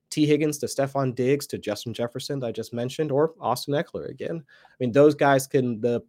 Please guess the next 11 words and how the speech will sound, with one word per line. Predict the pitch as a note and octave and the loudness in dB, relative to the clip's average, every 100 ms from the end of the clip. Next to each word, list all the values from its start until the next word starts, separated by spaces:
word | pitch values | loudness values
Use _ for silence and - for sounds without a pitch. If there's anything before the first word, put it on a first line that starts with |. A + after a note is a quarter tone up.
| _ | _
pass | C#3 C#3+ | -2 -2
catchers | - C3+ C3+ | -2 -8 -6
associated | A#2+ - C3 - | -6 -2 -2 0
with | B2+ B2 | -4 -4
that | A#2 | -4
offense, | A2+ A#2 - A2+ G#2+ | -2 -2 -2 -10 -8
like, | - A#2 | -10 -12
become | A#2 - - A#2+ A2 | -16 -14 -6 -4 -4
the | A2+ | -6
real | G2 B2+ D3 | 2 6 8
beneficiaries. | B2 A#2 A2+ - B2+ - A2 G#2 G#2 | 6 0 -2 -2 -2 -2 -4 -4 -6